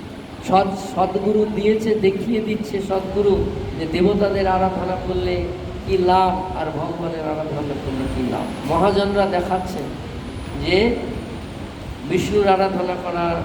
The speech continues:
একমাত্র মনুষ্য জীবনের উদ্দেশ্য। তো এইভাবে মনুষ্য শরীর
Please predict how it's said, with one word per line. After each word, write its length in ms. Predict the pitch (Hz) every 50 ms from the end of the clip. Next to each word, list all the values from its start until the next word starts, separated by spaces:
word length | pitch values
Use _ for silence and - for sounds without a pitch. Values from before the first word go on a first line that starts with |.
| 160
একমাত্র 540 | 151 156 151 151 151 151 156 151 151 151 151 147 151
মনুষ্য 340 | 156 156 151 147 - 156
জীবনের 380 | 147 143 147 143 143 139 139 139
উদ্দেশ্য। 500 | 143 143 - 139 - 147 143 143 - - - - - - - - - - - - - - - - - - - -
তো 60 | - - - -
এইভাবে 840 | 180 196 214 233 247 202 214 233 214 214 202 185 185 202 240 262 254 247 - - - - - - - - 160
মনুষ্য 520 | 175 185 208 220 - - 214 208 - -
শরীর 380 | 208 214 208 226 240 240 240